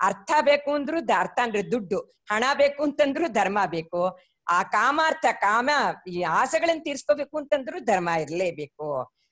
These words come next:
ಹಾಗಾಗಿ ಧರ್ಮ, ಧರ್ಮಗಳಲ್ಲಿ ಎರಡು ನಿಯಮ, ಒಂದು ದೈವಾರಾಧನೆ, ಇನ್ನೊಂದು ಧರ್ಮ. ಪ್ರಕೃತಿಗೆ ವಿರುದ್ಧವಾಗದಂತೆ ಬಾಳುವ ಹಿತವಾದ ಕಾರ್ಯ ನಡವಳಿಕೆಗಳೇ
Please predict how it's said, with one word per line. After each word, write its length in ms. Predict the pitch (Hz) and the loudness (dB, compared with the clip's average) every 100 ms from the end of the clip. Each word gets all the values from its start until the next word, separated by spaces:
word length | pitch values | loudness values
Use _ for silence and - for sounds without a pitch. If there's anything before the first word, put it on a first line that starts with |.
| - | -4
ಹಾಗಾಗಿ 720 | 180 151 151 208 254 208 - _ _ - | -2 -2 -4 -2 -2 -2 -4 _ _ -4
ಧರ್ಮ, 340 | 190 190 254 294 247 190 269 - _ _ | 0 0 0 0 0 -2 -4 -12 _ _
ಧರ್ಮಗಳಲ್ಲಿ 640 | 202 220 254 233 220 214 254 | 0 0 0 2 0 0 -2
ಎರಡು 380 | 180 185 247 | 0 4 4
ನಿಯಮ, 280 | 254 190 156 143 - | 4 2 -4 -8 -10
ಒಂದು 640 | 165 196 220 320 403 - _ _ - | -4 -4 -2 -2 -2 -6 _ _ 0
ದೈವಾರಾಧನೆ, 800 | 190 226 254 202 160 143 160 226 | 0 2 4 4 4 0 -4 -6
ಇನ್ನೊಂದು 540 | 403 185 185 151 131 | -6 -8 -6 -6 -8
ಧರ್ಮ. 360 | - 156 143 135 - _ _ _ _ _ | -6 -6 -6 -10 -16 _ _ _ _ _
ಪ್ರಕೃತಿಗೆ 680 | 285 294 330 381 381 370 330 | 2 2 2 -2 -2 -4 -2
ವಿರುದ್ಧವಾಗದಂತೆ 1000 | 240 254 262 277 226 226 208 202 190 190 | 2 2 2 2 2 0 0 -4 -4 -4
ಬಾಳುವ 380 | 160 175 175 151 143 - _ _ 254 | 0 0 0 0 0 -4 _ _ -4
ಹಿತವಾದ 420 | 240 302 320 311 | -2 2 2 2
ಕಾರ್ಯ 400 | 294 220 220 220 | 0 0 2 0
ನಡವಳಿಕೆಗಳೇ 1080 | 190 175 190 240 226 202 170 175 254 - _ | -2 -2 -2 -2 -2 -4 -2 -2 -2 -4 _